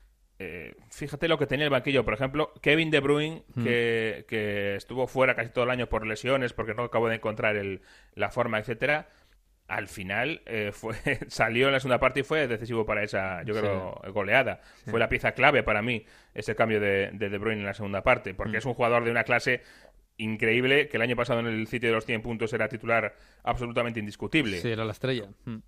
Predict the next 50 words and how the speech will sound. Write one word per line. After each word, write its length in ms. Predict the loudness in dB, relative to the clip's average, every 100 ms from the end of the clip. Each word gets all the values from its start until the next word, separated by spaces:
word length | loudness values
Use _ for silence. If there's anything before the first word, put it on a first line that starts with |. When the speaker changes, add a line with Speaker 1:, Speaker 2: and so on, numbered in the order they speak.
| _ _ -10
Speaker 1:
Claro, 260 | -2 0 0
con 100 | -2
lo 100 | 2
cual, 300 | 4 4 0
eh, 140 | -8 -8
si 100 | -6
empiezas 280 | 0 0 2
a 60 | 2
ver, 240 | 2 0 -2
yo 180 | 0 2
creo 200 | 2 2
que 80 | 0
tenía 300 | 0 2 2
bastante 340 | 2 2 2
más 140 | 2 4
margen 260 | 2 2
de 80 | 0
maniobra 400 | 2 2 2 4
el, 120 | 2 -2 -6
el 160 | -6
City 280 | -6 -6 -2
que 100 | 0
el 60 | 2
Liverpool 440 | 0 -2 -2 -2
para 520 | 0 0 0 -2 -2
haber 160 | -4 -4
hecho 340 | 0 0 2
cambios 500 | 2 2 2 -2 -4
y, 60 | -6
y 300 | -6 -4 -4
ir 80 | -4
moviendo 320 | -4 -2 0
el 80 | -2
equipo 440 | -2 -2 -2 -2 -4 -20 -16
y 80 | -8
que 100 | -6
no 80 |
se 100 | -4
resintiera 400 | -6 -6 -4 -4
demasiado. 400 | -4 -6 -4 -4 -2
Yo, 160 | -4 -4 _
yo 280 | 0 6 6
creo 200 | 8 6
que 80 | 6
tenía 600 | 2 4 4 2 0 -4
plantilla, 540 | 0 2 2 0 2 2
profundidad 420 | 0 0 2 4
de 80 | 4
plantilla 500 | 2 -2 -4 -6 -8
Speaker 2:
Sí. 200 | -12